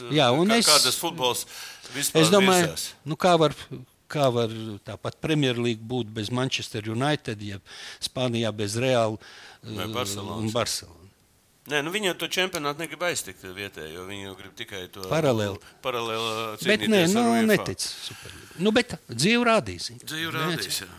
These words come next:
Speaker 1: Nu,
Speaker 2: es
Speaker 1: ko
Speaker 2: zinu, ka
Speaker 1: jā-
Speaker 2: savā laikā Johansons man arī s-, nu, bijušais uefa prezidents, kad viņam parādījās tā ideja par Čempionu līgu, viņi gāja pa
Speaker 1: Kādreiz
Speaker 2: bankām.
Speaker 1: bija Čempionu kauss, jā.
Speaker 2: Jā, bija kauss.
Speaker 1: Trīs kausi bija, jā.
Speaker 2: Jā, bija,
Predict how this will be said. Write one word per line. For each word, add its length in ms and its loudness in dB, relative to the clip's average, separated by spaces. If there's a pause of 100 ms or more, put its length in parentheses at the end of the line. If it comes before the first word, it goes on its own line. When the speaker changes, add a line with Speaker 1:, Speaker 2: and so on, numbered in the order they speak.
(280)
Speaker 1:
Nu, 120 -4
Speaker 2:
es 80 2
Speaker 1:
ko 80 8
Speaker 2:
zinu, 100 8
ka 60 8
Speaker 1:
jā- 220 8
Speaker 2:
savā 160 8
laikā 420 6
Johansons 720 4
man 160 0
arī 240 2
s-, 120 0
nu, 200 -2
bijušais 480 0
uefa 380 -4
prezidents, 560 -8 (500)
kad 140 -4
viņam 280 4
parādījās 540 2
tā 160 0
ideja 240 0
par 200 -6
Čempionu 520 2
līgu, 380 -2 (920)
viņi 340 0 (180)
gāja 340 2
pa 100 -4
Speaker 1:
Kādreiz 60 -10 (220)
Speaker 2:
bankām. 240 4
Speaker 1:
bija 160 0
Čempionu 260 -2
kauss, 460 -4
jā. 100 -14 (160)
Speaker 2:
Jā, 100 -4
bija 220 -8
kauss. 200 2
Speaker 1:
Trīs 200 4
kausi 460 -2
bija, 240 -14
jā. 80 -16
Speaker 2:
Jā, 220 -2
bija, 240 -16